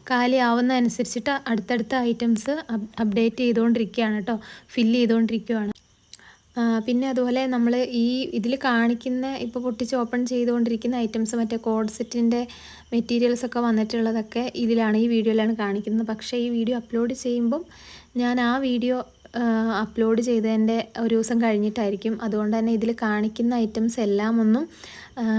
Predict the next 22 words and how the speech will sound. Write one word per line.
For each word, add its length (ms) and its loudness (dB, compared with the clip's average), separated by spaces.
ഞാൻ 180 2
ഈ 20 6
വീഡിയോ 300 2
അപ്ലോഡ് 280 0
ചെയ്യുന്ന 260 4
സമയത്ത് 400 0
ഉണ്ടാവണം 420 2
എന്നില്ല 300 2
കേട്ടോ. 200 -4
പിന്നെ 200 2
ഇപ്പം 300 -2
നിങ്ങൾ 180 2
കണ്ടുകൊണ്ടിരിക്കുന്ന 680 2
ഈ 120 -2
ഡിസൈനില്ലേ, 460 0
ഈ 20 -4
ഡിസൈൻ 320 -2
എൻ്റെ 160 0
അടുത്ത് 180 -4
ഓ-, 260 -2
സ്റ്റോക്ക് 360 -2
ഉള്ളതാണ്. 320 -2